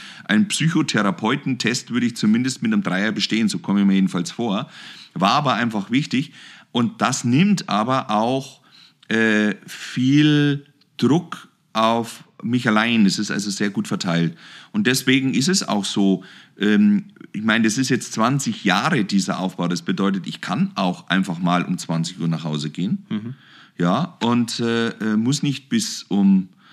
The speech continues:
Speaker 1: dreiundzwanzig Uhr oder so bleiben. Ja, und das, das ist schon ein Luxus, den habe ich mir aber halt in den letzten Jahren erarbeitet, ja.
Speaker 2: Ja.
Speaker 1: Und so kriege ich die Balance.
Speaker 2: Ja, ist spannend, äh, weil du,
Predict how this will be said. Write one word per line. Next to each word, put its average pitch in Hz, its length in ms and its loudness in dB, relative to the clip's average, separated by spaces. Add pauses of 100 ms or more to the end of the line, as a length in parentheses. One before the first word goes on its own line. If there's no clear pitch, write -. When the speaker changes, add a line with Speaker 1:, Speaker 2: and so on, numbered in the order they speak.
(260)
Speaker 1:
dreiundzwanzig 90 640 0
Uhr 82 100 -2
oder 80 120 -2
so 78 160 -6
bleiben. 71 540 -6
Ja, 113 120 -2
und 95 200 -2
das, 107 300 -4 (220)
das 98 200 -4
ist 131 80 2
schon 143 200 2
ein 123 100 4
Luxus, 139 400 0
den 104 160 0
habe 104 140 0
ich 117 100 -6
mir 113 120 -2
aber 104 200 -2
halt 104 140 -2
in 107 100 0
den 101 40 2
letzten 104 300 -2
Jahren 95 260 0
erarbeitet, 92 440 -6
ja. - 300 -10
Speaker 2:
Ja. 98 160 -2
Speaker 1:
Und 104 380 -10
so 92 120 -6
kriege 95 180 -6
ich 95 60 -8
die 101 60 -10
Balance. 98 480 -4 (440)
Speaker 2:
Ja, 123 160 2
ist 143 120 -2
spannend, 127 420 0
äh, 101 200 -4
weil 107 80 -4
du, 104 80 -6